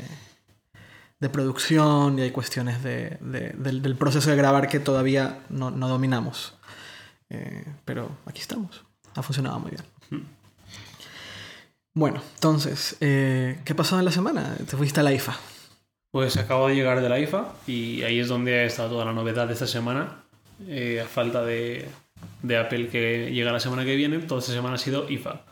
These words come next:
Speaker 2: Los dos más grandes o más destacados en ifa han sido Samsung y Sony.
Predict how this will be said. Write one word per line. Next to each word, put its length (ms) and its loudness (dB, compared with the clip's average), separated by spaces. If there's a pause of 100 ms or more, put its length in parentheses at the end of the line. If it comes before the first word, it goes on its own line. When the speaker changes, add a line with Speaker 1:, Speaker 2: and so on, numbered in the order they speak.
(640)
Speaker 2:
Los 360 2
dos 200 4
más 180 2
grandes 640 2
o 40 -4
más 100 0
destacados 500 2
en 80 0
ifa 160 -2
han 80 -2
sido 500 0
Samsung 460 -2
y 60 0
Sony. 340 -2